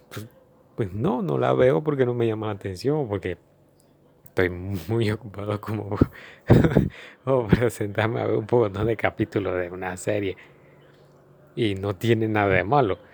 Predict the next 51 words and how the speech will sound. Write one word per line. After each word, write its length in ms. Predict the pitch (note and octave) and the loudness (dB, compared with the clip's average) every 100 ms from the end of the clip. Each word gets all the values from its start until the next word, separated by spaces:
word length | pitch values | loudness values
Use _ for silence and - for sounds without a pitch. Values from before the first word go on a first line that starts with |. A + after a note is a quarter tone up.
| - - - _ _ - | -20 -20 -20 _ _ -6
Esa 220 | A2+ A#2+ | 0 2
persona 320 | A2+ A2 A#2 | 2 2 2
no 140 | G#2 F#2+ | 0 0
tiene 240 | G#2 G2+ | -2 -2
por 300 | - F#2 E2+ | -4 -4 -4
qué 140 | - | -8
juzgarme 800 | A2 - G2 G#2 G2+ B2 A2+ F#2+ F2 | -8 -8 -8 -6 -2 0 0 -4 -8
a 60 | |
mí, 180 | F2 E2+ - - - - _ _ _ - _ _ | -10 -12 -14 -20 -20 -20 _ _ _ -20 _ _
porque 480 | G2+ F#2 - F#2+ F2+ | -2 0 -2 -6 -4
yo 140 | F2+ | -4
no 100 | F2+ F2 | -6 -8
veo 220 | F2+ F#2 | -4 -2
una 300 | F2 E2+ E2+ | -4 -8 -12
serie 300 | - F#2+ F#2 | -4 -2 -2
que 140 | - F2+ | -4 -2
todo 420 | F#2 F#2+ F#2+ F#2 | 2 4 4 2
el 80 | F2 | -2
mundo 320 | F#2 F2 F2 | -6 -8 -8
ve. 220 | F2 F#2 _ _ _ _ _ _ _ _ _ _ _ _ _ _ _ | -8 -10 _ _ _ _ _ _ _ _ _ _ _ _ _ _ _
Y 240 | A2 G#2 | -4 -2
yo 180 | G2 G2+ | -2 -4
tampoco 460 | - G2+ G#2+ G#2+ G2+ | -2 -2 0 2 2
tengo 180 | G#2+ G#2 | 2 2
que 120 | G#2 | 0
juzgar 400 | F#2+ F#2 G2 G2 | -2 -2 0 0
a 20 | |
esa 180 | - G#2+ | 0 -2
persona 380 | F#2+ - G2 A#2+ | -2 -6 -8 -4
porque 340 | A#2 G#2 G2 | -4 0 2
vea 220 | F#2+ G2 | 4 4
una 200 | G2 G2 | 2 0
serie 320 | F#2 G2+ G2+ | 0 0 -2
que 120 | G2 F#2 | -2 -4
todo 240 | F#2+ F2+ | -4 -6
el 60 | F2 | -8
mundo 260 | F2+ F2+ | -8 -2
ve. 260 | D#3 F#3 - _ _ | 0 0 -4 _ _
Cada 260 | - A2 A2+ | -4 0 0
quien, 280 | - B2 B2+ | 0 -2 0
pues, 180 | C#3+ A2 | 0 0
hace 220 | G2 A#2 | 2 0
lo 140 | A2+ | -2
que 120 | - | -2
le 120 | G2 F#2+ | -4 -2
dé 60 | |
la 100 | G2+ | -4
gana 240 | G2+ G#2 G#2 | -4 -4 -6
con 160 | G2 | -8
su 140 | F2 F#2+ | -10 -6
vida. 400 | C#3 F3+ A2 | -2 0 -2